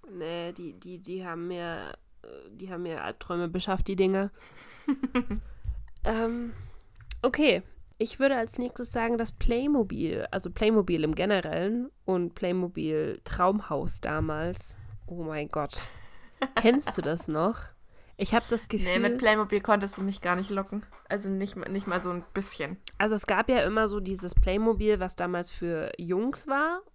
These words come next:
Speaker 1: Und es gab Playmobil, was damals für Mädels war. Ähm, das hatte immer diese, die, die hatten entweder blaue Boxen oder pinke Boxen. Also noch stereotypischer ging's fast gar nicht.
Speaker 2: Oh, doch, die pinken Boxen.
Speaker 1: Und
Speaker 2: Ja.
Speaker 1: die pinken Boxen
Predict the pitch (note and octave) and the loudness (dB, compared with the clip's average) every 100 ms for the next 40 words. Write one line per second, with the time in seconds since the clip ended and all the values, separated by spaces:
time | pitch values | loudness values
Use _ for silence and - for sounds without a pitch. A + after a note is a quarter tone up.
0 | - G#3 G3+ F#3 - F3 F3+ - F#3 F3+ | -6 -4 -4 -6 -6 -6 -6 -6 -4 -2
1 | F3+ F3 E3+ F3 - D#3+ E3 D#3+ D#3+ E3 | -2 -2 -4 -6 -6 -6 -6 -2 2 2
2 | - - - - - - - - - - | 0 -4 -6 -6 -6 -12 -20 -20 -20 -20
3 | - - F#3 F3 E3+ - F3+ G3 F#3+ F3 | -20 -8 -4 -2 -2 -4 -2 -2 0 -2
4 | F3+ F3 G3 D#3 - E3+ - - F#3 F3 | -2 -4 -6 -6 -4 -8 -8 -6 -6 -4
5 | D#3 F3 G3 F3+ F3+ E3+ B3 A3 G#3 - | -4 -2 0 0 2 6 6 6 2 4
6 | G3 F3 - A3 G#3 E3+ C#3+ - - - | 2 2 4 4 4 0 -4 -4 -8 -2
7 | F3 E3 D#3+ - - F#3 G3+ - F#3+ F#3+ | 0 0 -4 -10 -6 6 8 10 8 4
8 | F#3 F#3 A3 A#3 G3+ G3+ F3 F3+ G#3 A3 | 4 4 4 6 6 6 4 4 2 2
9 | - E3+ - C#3 D#3+ A#3+ C4+ C#4 C4 C4+ | 2 0 0 0 2 6 10 10 10 6
10 | B3+ C#4+ C#4+ - C4+ C4 C4 - C4 C4 | 2 4 2 2 6 6 6 2 -4 -4
11 | C4 G#3 G3+ G3 A#3+ C#4 - G3 E3+ E3+ | 4 4 6 4 4 4 0 -2 -4 -4
12 | - G#3+ B3+ C4+ | -6 -4 -2 -4